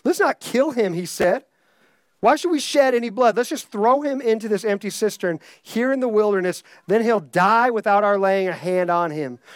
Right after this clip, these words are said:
Reuben was secretly planning to rescue Joseph and return him to his father. So when Joseph arrived, his brothers ripped off the beautiful robe he was wearing.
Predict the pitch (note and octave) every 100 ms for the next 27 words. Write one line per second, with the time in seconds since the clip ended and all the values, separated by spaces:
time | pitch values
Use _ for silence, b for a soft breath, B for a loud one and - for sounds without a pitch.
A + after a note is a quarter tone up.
0 | B B - D#3 A3+ C#4+ D4 C4+ A3 G#3
1 | - - B3 C4+ B3+ G#3+ - A3 A3 G3
2 | E3 F3 G3+ - G#3 D#3 F3+ F3 - E3+
3 | - E3+ D#3 D3+ - G3+ G#3 G#3 F#3+ E3+
4 | - E3+ D3 F3+ D3+ C3+ _ _ _ B
5 | B B B B - A#3 F#3+ A#3+ C4+ C#4+
6 | B3 A3+ A3+ A3 G3+ G3+ F3+ A3 G3 D3
7 | D3+ G3 C#4 B3+ G#3 G#3 - D3 F3 G#3
8 | B3 F3+ F#3+ G3+ G#3 A3+ G3+ E3+ D#3 D3+
9 | D#3+